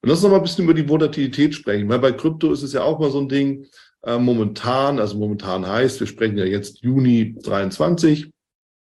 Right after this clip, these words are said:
ja, Mitte Juni, einfach Mitte Juni dreiundzwanzig reden wir ja. Und seit Wochen beziehungsweise Monaten geht's in den Kryptomärkten eigentlich relativ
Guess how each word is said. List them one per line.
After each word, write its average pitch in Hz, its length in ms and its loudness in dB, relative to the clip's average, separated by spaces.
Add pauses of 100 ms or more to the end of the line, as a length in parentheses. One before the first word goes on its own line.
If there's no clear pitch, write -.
(240)
ja, 110 140 -4
Mitte 110 200 -2
Juni, 110 240 2
einfach 104 160 -4
Mitte 98 160 -4
Juni 110 240 2
dreiundzwanzig 110 600 -4
reden 117 180 0
wir 110 100 2
ja. 107 240 -2 (440)
Und 110 340 4
seit 123 380 0
Wochen 135 380 0
beziehungsweise 120 360 0
Monaten 120 920 0 (140)
geht's 131 320 0
in 135 200 -4
den 117 140 0
Kryptomärkten 110 1000 -4
eigentlich 131 600 -2
relativ 117 720 -2